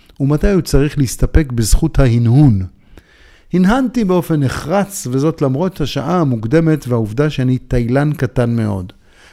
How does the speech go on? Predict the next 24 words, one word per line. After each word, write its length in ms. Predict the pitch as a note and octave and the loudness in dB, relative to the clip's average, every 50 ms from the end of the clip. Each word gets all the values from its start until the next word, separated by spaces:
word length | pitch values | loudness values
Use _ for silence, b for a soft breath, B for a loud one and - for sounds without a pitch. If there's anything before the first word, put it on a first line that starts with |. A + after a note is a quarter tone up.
| b b b | b b b
מה 120 | G3 G#3+ | -2 0
גם 200 | G3+ A3+ G#3+ F#3 | 2 0 0 0
שים 320 | D3+ D#3 D#3 E3+ F#3+ F#3 | 0 0 0 0 2 2
המלח 440 | E3+ C#3+ C3+ D3 E3+ E3 D3+ C3 - | 2 2 2 2 2 2 0 0 0
מעולם 360 | C3+ C3 C3 C3+ D#3 E3+ E3+ | 0 0 2 2 2 2 2
לא 80 | D3+ C#3 | 2 2
נתפס 420 | C#3 B2+ - - - E3+ D#3 - | 2 0 -2 -2 -2 -2 -2 -2
אצלי 260 | D3+ C3+ - - C3+ B2+ - | -6 -8 -6 -6 -6 -6 -4
כריזורט 760 | - C3 B2+ B2 A#2+ A2+ A#2 A2+ G#2 G2 A#2+ C#3+ D3 C#3+ C3+ - | -2 0 0 0 0 0 0 0 2 4 4 4 4 4 0 -2
כיפי, 500 | - - C#3 B2+ - - A2+ G#2+ B2+ C#3+ - b b b b b | -2 -2 -2 -2 -2 -4 -8 -8 -8 -10 -12 b b b b b
אלא 180 | E3+ G3 G#3 G3+ | 0 2 2 0
כמקום 460 | - G#3+ G#3+ A3 G3+ - B3+ B3 G#3 | 0 0 0 0 0 0 0 0 0
שבאים 400 | - G3 F3 D#3+ F3 F#3+ G#3 G#3 | -2 -2 -2 -2 0 0 0 0
אליו 280 | G3 G3 F#3+ F#3 F#3 F3 D#3 - b b b b b | 2 2 2 2 0 -2 -4 -10 b b b b b
אם 80 | E3+ E3+ | -2 -2
קיבלת 440 | - - E3 D3 F#3 G3 F#3 - F3 | 0 -2 0 0 0 0 0 2 2
נופש 480 | C#3+ C3+ D3 D#3 - - D3+ - - | 2 2 2 0 0 0 -2 0 0
מהעבודה, 640 | C3+ C3 A#2 G#2+ G#2 F#2+ G#2 G2 F2+ G2+ G2+ A#2+ F3+ F#3 B B B B B B B B B B B | 0 0 0 0 -2 -2 -4 -2 -2 -2 -2 -2 -4 -6 B B B B B B B B B B B
או 80 | G3+ G3+ | 2 2
שאתה 280 | - A#3 A3+ A3+ G#3+ | 2 2 2 2 0
תייר 340 | - - F#3+ F#3 G3 G#3 G#3 | 0 2 2 2 4 2 2
אוקראיני 680 | G#3+ G#3+ D#3+ - - D#3+ E3 F#3+ G3+ G3 F3+ E3 E3 C#3 E3 | 2 0 -2 0 2 2 4 4 4 4 2 2 2 2 2
עם 140 | E3 E3 C#3+ | 2 2 2
פסוריאזיס. 920 | - - - D3+ C3+ C3+ C3 A#2+ A2+ A2+ G#2 G#2+ A2 G#2 - - - | 0 0 2 2 4 4 4 4 2 0 -4 -6 -10 -10 -10 -10 -12